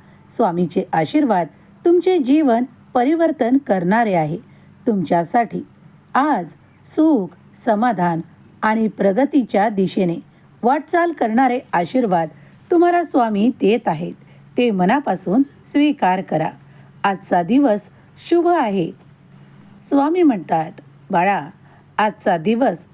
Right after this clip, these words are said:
अत्यंत शुभ फळ देणारा आहे. तू जेव्हा भक्तिभावाने माझ्याकडे आला आहेस, तेव्हा आज मी तुला तुझ्या सौभाग्यासाठी अत्यंत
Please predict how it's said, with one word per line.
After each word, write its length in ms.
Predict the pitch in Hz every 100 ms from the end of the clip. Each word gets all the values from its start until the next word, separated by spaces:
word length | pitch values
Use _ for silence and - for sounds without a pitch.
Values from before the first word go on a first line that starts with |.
| - -
अत्यंत 520 | 254 277 - 381 311 214 180 - - -
शुभ 300 | - 311 277 359 -
फळ 200 | 226 208 180 - -
देणारा 480 | 185 202 208 226 175
आहे. 260 | 156 139 - - _ - - - -
तू 100 | 359
जेव्हा 440 | 294 339 277 185 - - _
भक्तिभावाने 880 | 240 285 - 349 247 208 240 240 175 - - - 226
माझ्याकडे 680 | 226 190 208 202 233 196 190 - - -
आला 260 | 185 180 240
आहेस, 480 | 285 269 185 170 - - - - -
तेव्हा 260 | 330 330 320 -
आज 360 | 190 247 285 196
मी 180 | 247 302
तुला 320 | 240 180 160 139 - - - - - - _ _ _ _ - -
तुझ्या 320 | 359 330 330 311
सौभाग्यासाठी 1200 | - 220 190 262 220 294 269 - 190 - 185 - - - -
अत्यंत 580 | 233 208 - 285 226 202